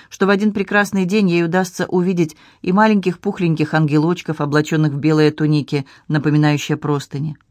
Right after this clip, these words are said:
Ангелочки все с луками, из которых они рассыпают в разные стороны снопы молний и пускают стрелы Купидона.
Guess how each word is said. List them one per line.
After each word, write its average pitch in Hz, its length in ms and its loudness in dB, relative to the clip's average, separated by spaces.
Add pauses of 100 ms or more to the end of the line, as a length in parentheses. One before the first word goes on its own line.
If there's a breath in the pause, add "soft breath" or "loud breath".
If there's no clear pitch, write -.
(340)
Ангелочки 180 680 2
все 147 200 -4
с - 120 -12
луками, 151 480 -2 (240 loud breath)
из 156 120 -6
которых 156 360 -2
они 151 280 0 (240 soft breath)
рассыпают 180 680 0
в - 20 -2
разные 156 340 0
стороны 170 520 -2 (160 loud breath)
снопы 180 420 0
молний 175 420 0
и 165 140 -4
пускают 160 480 -2
стрелы 147 380 -2
Купидона. 135 640 -6